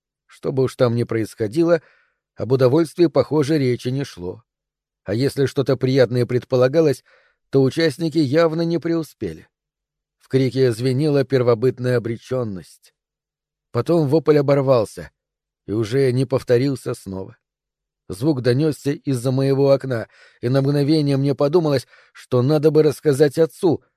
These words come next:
но тут я вспомнила, что отец умер, и сердце у меня сжалось, как если бы я потеряла его снова.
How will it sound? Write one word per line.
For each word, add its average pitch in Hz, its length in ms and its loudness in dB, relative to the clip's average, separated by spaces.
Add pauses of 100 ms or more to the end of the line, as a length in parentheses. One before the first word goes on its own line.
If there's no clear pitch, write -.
(340)
но 127 160 0
тут 160 180 -2
я 139 140 2
вспомнила, 160 540 2
что 147 180 0
отец 143 400 -2
умер, 131 340 -6 (460)
и 110 140 -4
сердце 139 420 -4
у 127 40 0
меня 123 280 -2
сжалось, 113 560 -6 (400)
как 123 200 -4
если 131 300 0
бы 123 120 2
я 147 160 4
потеряла 127 500 2
его 120 260 -2
снова. 107 460 -8